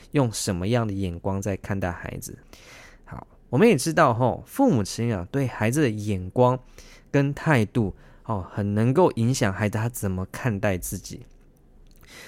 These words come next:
所以当孩子哦，心里面的这些正向哦，都能够被父母亲发掘的时候，孩子就也会学习用这样一个正向的眼光来理解跟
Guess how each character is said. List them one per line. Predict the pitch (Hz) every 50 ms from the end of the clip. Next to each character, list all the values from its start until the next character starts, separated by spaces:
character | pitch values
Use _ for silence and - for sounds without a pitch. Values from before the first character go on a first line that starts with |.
| - -
所 | - - - - 151 151 180
以 | 185 147
当 | 113 - 143 143 143 143
孩 | - - - - 123 127 139
子 | 135 139 135 120
哦， | 110 98 92 95 -
心 | - - - 185
里 | 208 196 147
面 | 160 175 160
的 | 147 127
这 | 123 147
些 | 147 151 151 139 - -
正 | - - 214 202 151 127 117
向 | 117 - - - 156 139 113 90 - - - - _ _ _ _ -
哦， | - - - - - - - - _ _
都 | 185 196 208
能 | 190 165 151
够 | 156 170 156
被 | - - 156 139 135
父 | - - 147
母 | 127 101 95
亲 | 98 - - 120 120 120
发 | 123 - - 120 120 123 123
掘 | 120 - 95 90
的 | 90 95
时 | - - - - 98
候， | - - 107 92 - - - - - - - - - -
孩 | - - - 135
子 | 147 151 135
就 | 127 175 170
也 | 135 104
会 | 98 - 156 143 135
学 | 127 - - 107 107 113 127
习 | - - 110 110
用 | 131 127 120
这 | 113 - 143
样 | 135 127
一 | 123
个 | 110 110
正 | - - - 180 180 156 139
向 | - - 143 131
的 | 113 95
眼 | 90 95 90 85 90
光 | 95 - 113 113 113 104
来 | 95 90 90
理 | 90 92 92 92 101 101 107 117 139
解 | 143 - - 110 85 - - - - - -
跟 | - 120 117 113 120